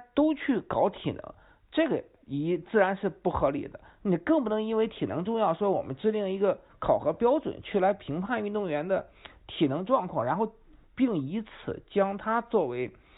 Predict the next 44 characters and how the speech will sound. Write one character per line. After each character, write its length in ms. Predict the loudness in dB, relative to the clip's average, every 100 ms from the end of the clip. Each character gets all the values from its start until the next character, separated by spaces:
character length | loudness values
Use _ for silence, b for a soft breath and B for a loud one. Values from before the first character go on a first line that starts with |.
| B B
呃， 160 | -4 0
运 140 | 0
动 100 | 0
员 160 | 0 0
参 160 | 0 2
加 120 | 2
比 180 | 0 -2
赛 240 | 2 2
的 100 | 0
这 120 | -2
样 140 | -2 -2
一 60 |
个， 240 | -4 -6 -4
参 140 | -2
加 80 | 2
奥-， 180 | 2 0
甚 220 | -4 -4
至 100 | -4
是 140 | -6
参 160 | -4 -2
加 100 | 0
奥 180 | 0 -2
运 120 | -2
会 200 | -2 -2
的 100 | -2
这 100 | -4
样 140 | -4
一 40 | -4
个 100 | -6
考 200 | -6 -10
核 140 | -8
的 60 | -8
标 260 | -4 -4 -4
准。 160 | -8 -14 _ b b b
所 140 | 0 2
以 160 | 0 -4 B
后 180 | 0 2
边 180 | 2 0
主-， 120 | -4 -8 -10 -10 -4
很 160 | -2 0
多 120 | -2
这 140 | -2
个， 220 | 0 0 -2 B B B B B B B
呃， 580 | 4 6 4 4 2